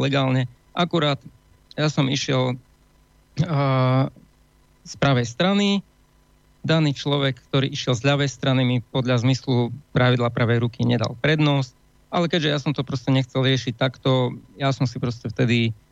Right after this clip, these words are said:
aj pod vplyvom tých stresov a tohto všetkého, že proste som videl, že sa tam proste stala nejaká, nejaký ťukes malý, proste nikomu sa nič nestalo, <laughs> nikoho,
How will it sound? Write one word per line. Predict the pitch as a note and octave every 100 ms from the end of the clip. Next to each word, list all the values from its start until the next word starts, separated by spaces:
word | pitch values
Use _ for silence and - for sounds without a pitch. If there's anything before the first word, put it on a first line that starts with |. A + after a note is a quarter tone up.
| _
aj | - C3
pod | C3+ B2+
vplyvom | - C3+ C3
tých | B2 A#2+ - C#3+
stresov | - - C3+ B2+ B2+
a |
tohto | B2+ B2 B2+
všetkého, | C3+ - C3 B2
že | A#2 A#2+
proste | B2 A2+
som | B2 -
videl, | B2 A#2+ A#2+
že | A#2 -
sa | - _
tam | B2+ A#2 A#2
proste | C3 -
stala | B2+ - C3+ B2+
nejaká, | B2 B2 A#2+ A#2 A#2+ D3 C3 D3
nejaký | C3+ C3 B2+
ťukes | - F3 D#3+ D#3
malý, | D3 C#3+ C#3+ C#3 - _ _ _ _ _
proste | A#2+ -
nikomu | C3 C3+ C#3
sa | B2+
nič | A#2 A2
nestalo, | C#3 C#3+ C3+ B2+ A#2+
<laughs> |
nikoho, | B2 - B2+